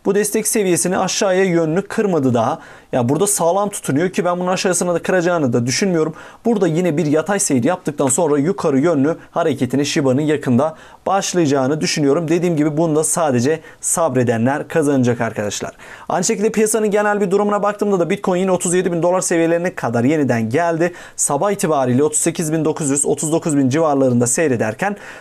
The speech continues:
daha sonra direnç seviyesinden aşağıya doğru yine bir sarkma gerçekleşti. Bitcoin'in de yine burada kalacağını, e, bir miktar daha düşünüyorum. Umarım yukarı yönlü bir hareket yapar. Yine biliyorsunuz ki borsaların bir operasyon yapmasıyla longları patlatabilirler arkadaşlar. Burada da dikkatli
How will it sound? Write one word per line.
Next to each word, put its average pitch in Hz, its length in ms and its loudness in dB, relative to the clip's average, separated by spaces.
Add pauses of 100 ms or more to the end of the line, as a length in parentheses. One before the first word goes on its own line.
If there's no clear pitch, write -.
(120)
daha 214 160 0
sonra 147 300 0
direnç 190 220 0
seviyesinden 131 500 2
aşağıya 135 440 0
doğru 135 180 2
yine 147 240 2
bir 123 60 2
sarkma 117 400 -4
gerçekleşti. 190 720 0 (280)
Bitcoin'in 214 400 0
de 208 40 2
yine 208 240 2
burada 202 260 2
kalacağını, 190 640 0 (400)
e, 135 220 0
bir 202 160 2
miktar 151 420 0
daha 120 180 0
düşünüyorum. 180 360 0
Umarım 185 320 2
yukarı 175 300 0
yönlü 120 300 2
bir 131 80 2
hareket 113 460 -2
yapar. 156 240 0
Yine 139 360 0
biliyorsunuz 143 400 0
ki 120 200 -4
borsaların 147 580 2
bir 151 100 0
operasyon 147 500 0
yapmasıyla 147 640 0 (260)
longları 147 480 2
patlatabilirler 143 760 0
arkadaşlar. 120 480 0
Burada 139 220 2
da 120 120 2
dikkatli 147 540 -2